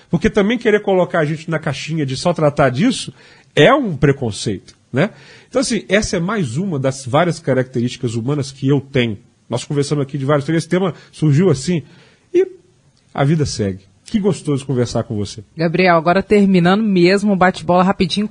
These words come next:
Speaker 2: clássico básico que a gente faz
Speaker 1: Vamos
Speaker 2: em
Speaker 1: lá.
Speaker 2: todo Abrindo o Jogo, te dou uma palavra, você devolve outra. Beleza?
Speaker 1: Tá bom.
Speaker 2: Fuad.
Speaker 1: Oportunidade pro diálogo.
Speaker 2: Calil.
Speaker 1: Autocracia e destemperança.
Speaker 2: Zema.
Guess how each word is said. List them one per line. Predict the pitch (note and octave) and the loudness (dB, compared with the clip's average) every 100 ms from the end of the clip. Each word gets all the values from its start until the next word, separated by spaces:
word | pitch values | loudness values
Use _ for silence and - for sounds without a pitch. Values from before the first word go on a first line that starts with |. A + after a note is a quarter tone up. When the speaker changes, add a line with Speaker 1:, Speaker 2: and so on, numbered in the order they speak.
| _ | _
Speaker 2:
clássico | - G3 F#3+ B3 - E3+ | -2 2 4 2 -4 -4
básico | D3 D3+ F3 - E3+ | 2 4 4 0 -6
que | F3+ | -4
a | |
gente | E3+ E3 | -4 -4
faz | D#3+ D#3+ | -2 -2
Speaker 1:
Vamos | E3+ | -2
Speaker 2:
em | |
Speaker 1:
lá. | E3+ | -2
Speaker 2:
todo | D#3+ | 0
Abrindo | C#3+ D#3+ D#3+ | 0 -2 -2
o | |
Jogo, | F#3+ F#3+ | -4 -6
te | - | -6
dou | G#3 | -4
uma | G3+ | -4
palavra, | G3 A3 G3+ G#3 A#3 A#3+ - _ | 0 0 2 0 -2 -10 -16 _
você | - G3 | -8 -2
devolve | F#3+ G3 F#3+ | 2 2 2
outra. | E3 A2 A2+ B2+ - - - - | 0 -2 -6 -8 -10 -20 -18 -8
Beleza? | D#3 C#4 C#4 D#3+ - | -4 -2 -2 -6 -8
Speaker 1:
Tá | - | -8
bom. | C#3+ | -6
Speaker 2:
Fuad. | G3+ F#3 C#3 B2 - - - _ _ _ _ _ _ - | -2 0 2 -2 -6 -12 -14 _ _ _ _ _ _ 0
Speaker 1:
Oportunidade | E3+ E3+ - D3+ A#2+ A2 C3+ D#3+ D3+ D#3+ - _ | 4 4 4 4 4 4 4 4 0 -6 -10 _
pro | C3 | 0
diálogo. | C3+ G2+ E2 D2+ - _ _ _ | 0 0 -6 -10 -18 _ _ _
Speaker 2:
Calil. | E3 D#3 C#3 B2 A2+ - _ _ _ - | -4 -2 -4 -6 -10 -18 _ _ _ -6
Speaker 1:
Autocracia | A#2+ A#2+ C3+ C3+ A#2 - - D#3 E3 D3+ _ | -2 -2 -2 -2 -4 -4 -2 2 2 0 _
e | B2 | -8
destemperança. | A2+ - A2+ G#2 G#2 E2 - - - | -6 -4 -4 -2 -6 -6 -12 -18 -16
Speaker 2:
Zema. | C3+ E3 D#3 B2 A2+ | -8 -4 -4 -6 -12